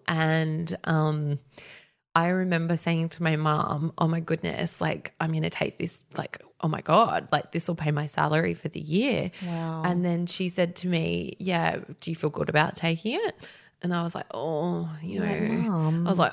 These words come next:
Speaker 1: "Oh, uh, you know, not, not the best." And then she said,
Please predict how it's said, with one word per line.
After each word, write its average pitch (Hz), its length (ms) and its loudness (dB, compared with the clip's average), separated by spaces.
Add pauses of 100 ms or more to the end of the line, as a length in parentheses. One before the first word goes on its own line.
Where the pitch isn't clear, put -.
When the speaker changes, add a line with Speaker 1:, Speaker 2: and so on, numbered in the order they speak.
Speaker 1:
"Oh, 190 480 2 (140)
uh, 190 380 4 (100)
you 196 120 4
know, 170 180 4
not, 190 220 0 (120)
not 196 200 0
the - 60 -4
best." 175 680 4
And 190 240 0
then 175 240 2
she 185 200 -6
said, 175 440 -4